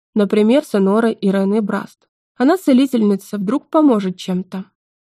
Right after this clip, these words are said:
Вот только что-то внутри настолько этому противилось, что я решила пока вообще даже не думать об этом,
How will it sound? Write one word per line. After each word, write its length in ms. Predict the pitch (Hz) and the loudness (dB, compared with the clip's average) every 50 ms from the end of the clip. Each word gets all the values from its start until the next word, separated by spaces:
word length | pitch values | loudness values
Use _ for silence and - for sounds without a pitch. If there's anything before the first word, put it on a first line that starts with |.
| _ _ - | _ _ -8
Вот 280 | - 208 226 226 _ - | -4 -4 -4 -4 _ -2
только 320 | - 320 349 349 - 262 | 0 0 0 0 -2 -6
что-то 400 | 254 - - - 262 254 - 240 | -6 -4 -2 -2 0 2 2 2
внутри 540 | 226 226 233 233 233 247 233 233 220 208 208 - | 4 4 2 2 0 0 0 0 -2 -2 -2 -2
настолько 680 | 214 208 208 - - - 226 220 220 220 - 214 - - | 0 0 0 0 0 0 0 0 0 0 -4 -6 -4 -2
этому 400 | - 196 190 190 196 190 190 185 | -2 -2 -2 0 0 -2 -2 -2
противилось, 880 | - - 190 185 185 - 247 262 269 262 214 190 185 185 - _ _ _ _ _ _ | -2 -4 -4 -4 -4 -4 -4 -2 0 0 0 -2 -4 -6 -10 _ _ _ _ _ _
что 180 | - - - | -8 -2 0
я 160 | 269 302 370 | 2 2 2
решила 400 | 349 320 269 - - 254 277 277 | 2 0 0 -2 -2 -2 -2 -2
пока 260 | 262 - 208 - 208 196 | 0 -2 -2 -2 -2 -2
вообще 400 | 196 196 196 190 - - 262 254 | 0 0 -2 -2 -2 -4 -2 0
даже 280 | 214 208 208 202 202 | 0 0 0 2 2
не 120 | 196 196 190 | 2 2 2
думать 360 | 185 214 226 226 214 214 - | 2 2 2 2 0 -2 -4
об 140 | 185 180 190 | -4 -2 -2
этом, 340 | 185 180 180 - 190 196 | -4 -4 -4 -8 -12 -12